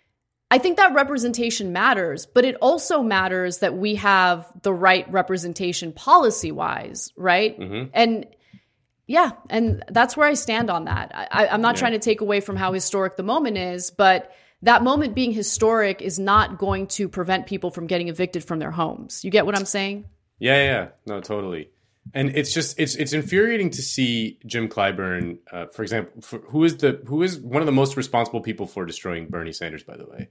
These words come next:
Speaker 2: um, eh, to saying that if we run on Medicare for All, we'll lose. If you look at the actual results,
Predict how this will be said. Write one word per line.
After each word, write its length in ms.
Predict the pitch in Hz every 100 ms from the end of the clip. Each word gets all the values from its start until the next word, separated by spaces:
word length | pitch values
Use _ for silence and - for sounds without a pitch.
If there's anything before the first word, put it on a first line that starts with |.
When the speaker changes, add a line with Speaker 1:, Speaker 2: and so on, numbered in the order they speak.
| _ _ - -
Speaker 2:
um, 680 | 104 98 92 90 87 87 - - - -
eh, 420 | 113 107 104 101 - _ -
to 420 | - 135 135 -
saying 480 | - 151 147 151 147
that 160 | 123 110
if 120 | 123
we 80 | 113
run 140 | 127
on 100 | 131
Medicare 360 | 117 110 110 95
for 200 | 101 90
All, 160 | 87
we'll 160 | 92 110
lose. 500 | 160 233 120 92 - - - - _ _ _ _ -
If 240 | 151 -
you 80 | 160
look 260 | 160 254
at 160 | 269 185
the 160 | 156 131
actual 520 | 131 131 - 127 110
results, 840 | 104 98 160 98 87 - - -